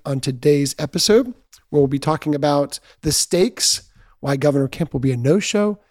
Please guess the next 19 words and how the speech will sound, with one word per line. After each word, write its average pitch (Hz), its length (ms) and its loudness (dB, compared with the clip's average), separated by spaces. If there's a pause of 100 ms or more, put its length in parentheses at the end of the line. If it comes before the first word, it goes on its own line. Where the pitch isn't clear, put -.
(200)
Donald 190 340 -2
Trump's - 400 -2
return 180 400 -2
visit, 185 400 0 (320)
the 143 360 2
ultra-conservatives 175 1000 -2
who 147 100 -2
are 135 60 2
gaining 135 340 2
clout 156 260 -2
in 156 60 -8
the 156 80 -2
party, 156 480 -2 (400)
the 143 180 -4
anti-traitor 170 920 0
change 170 480 0
that 156 40 -14
they're 139 140 -2
pushing, 220 520 0